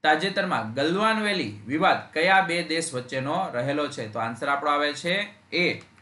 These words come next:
ભારત અને ચીન. ત્યાર પછી ક્વેશ્ચન જોઈએ, તાજેતરમાં ભારત સરકાર દ્વારા કયા આયોગની ટીમના અમેરિકી સાંસદ સભ્યને વિઝા આપવાની મનાઈ ફરવામાં આવી છે?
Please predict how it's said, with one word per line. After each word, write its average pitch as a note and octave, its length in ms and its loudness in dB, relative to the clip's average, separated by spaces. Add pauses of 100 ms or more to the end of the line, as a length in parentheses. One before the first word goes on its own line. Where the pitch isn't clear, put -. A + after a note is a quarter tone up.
ભારત B2 340 0
અને C#3+ 380 -4 (520)
ચીન. D#3+ 320 -2 (640)
ત્યાર F#3+ 200 6
પછી G3+ 500 -4 (280)
ક્વેશ્ચન E3+ 320 -4
જોઈએ, F#3 300 -2 (160)
તાજેતરમાં E3 920 -2
ભારત E3 360 2
સરકાર F#3 380 0
દ્વારા F3 420 0
કયા E3+ 320 4
આયોગની D3+ 1040 0 (320)
ટીમના F3+ 360 -2 (560)
અમેરિકી G#3+ 420 0
સાંસદ G3 360 0
સભ્યને F3 500 -2
વિઝા C3 380 0
આપવાની D#3 400 0
મનાઈ C3+ 360 -4
ફરવામાં A#2+ 580 -2 (500)
આવી G#2 320 -2
છે? A#2 200 -10